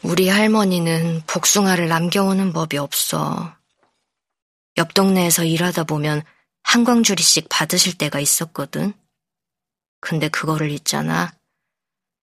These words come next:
퇴근하는 길에 만난 동네 사람들한테 하나둘씩 다 나눠준 거야. 집에서 기다리면 할머니가 빈 광주리만 들고 나타나셔.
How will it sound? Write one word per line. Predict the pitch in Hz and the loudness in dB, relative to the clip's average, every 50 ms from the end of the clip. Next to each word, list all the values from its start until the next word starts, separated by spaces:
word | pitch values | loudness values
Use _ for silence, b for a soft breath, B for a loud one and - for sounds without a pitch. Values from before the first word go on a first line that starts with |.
| _ _ _ _ _ | _ _ _ _ _
퇴근하는 | - - 214 208 226 226 214 214 202 196 196 196 180 | 0 2 2 4 4 4 4 4 2 2 2 0 0
길에 | - 170 165 170 170 | 0 0 0 0 0
만난 | 160 156 156 151 151 156 160 160 160 156 | 0 0 -2 -2 -2 -2 -2 -2 -2 -4
동네 | - - 160 165 165 170 | -4 -4 -2 -2 0 0
사람들한테 | 170 - - 156 147 151 147 147 139 147 147 147 147 147 - - - 143 143 147 147 151 | 0 0 0 0 -2 -2 -4 -4 -4 -6 -6 -6 -6 -8 -10 -8 -8 -6 -6 -4 -6 -4
하나둘씩 | 151 - - - 233 247 240 233 - 208 185 - - - 151 - - | -2 0 0 2 2 2 0 0 -2 -2 0 0 0 0 -2 -2 0
다 | - - - 160 | 2 2 2 2
나눠준 | 147 147 147 151 170 185 185 - 185 170 | 0 -2 -2 0 0 0 0 0 0 0
거야. | 156 156 147 135 139 - - - - - - - _ _ _ _ _ _ _ _ _ _ _ _ _ _ _ _ _ _ _ _ _ _ _ | -2 -4 -4 -4 -4 -6 -6 -8 -10 -10 -14 -18 _ _ _ _ _ _ _ _ _ _ _ _ _ _ _ _ _ _ _ _ _ _ _
집에서 | - - 190 170 190 185 - 185 | 0 0 0 2 0 0 0 -2
기다리면 | 160 - 175 165 180 180 175 170 170 160 160 160 160 160 B B B B B B B B B _ _ _ _ _ _ | -2 -2 -2 -2 0 0 0 -2 -2 -2 -2 -2 -4 -6 B B B B B B B B B _ _ _ _ _ _
할머니가 | - - 226 226 220 220 208 190 180 165 165 165 156 - | -2 2 4 4 4 4 4 2 2 2 0 -2 0 0
빈 | - - 175 180 175 | 2 2 4 2 2
광주리만 | 160 165 165 170 170 165 170 185 175 170 160 151 147 143 | 2 2 0 0 0 0 0 0 0 0 0 -2 -2 -2
들고 | - - 160 151 - 156 | -4 -4 -4 -2 -2 -4
나타나셔. | 151 147 - - - 185 180 165 156 147 - - - 135 - 139 135 - - | -4 -6 -6 -6 -4 -2 -2 -2 -2 -2 -2 -2 -2 -4 -6 -6 -8 -10 -14